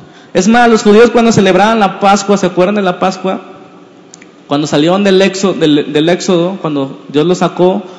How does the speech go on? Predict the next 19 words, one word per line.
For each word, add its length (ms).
por 120
medio 200
de 60
las 180
plagas, 520
ellos 180
celebraban 720
la 200
Pascua 800
diciendo 460
en 60
sus 140
oraciones: 400
"Señor, 460
restaura 720
el 100
reino 320
de 80
Israel". 600